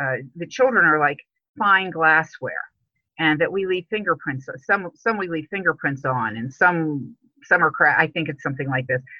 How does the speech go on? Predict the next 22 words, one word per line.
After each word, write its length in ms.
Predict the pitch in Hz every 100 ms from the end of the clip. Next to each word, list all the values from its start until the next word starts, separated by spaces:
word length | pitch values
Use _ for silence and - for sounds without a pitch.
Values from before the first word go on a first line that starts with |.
| - 165
that 100 | 160
we 100 | 160
leave 160 | 151 247
fingerprints 440 | 240 220 214 190
on 140 | 180
some, 180 | 175 165
and 100 | 156
some 140 | 147 147
are 40 |
cracked, 300 | - 135 131
some 180 | 151 139
are 60 | 131
completely 440 | 120 113 107 117
shattered. 200 | - - - _ _ _ _ _ _ _
And 120 | 175 165
so 180 | 202 175
that 180 | 165 - _ _ _
the, 300 | 156 151 143
uh, 280 | 135 131 127 175 _ _ _ _ _ 160 139
delicacy 640 | 196 233 233 170 160 147 123
of 100 | -
children, 540 | - 190 165 113 117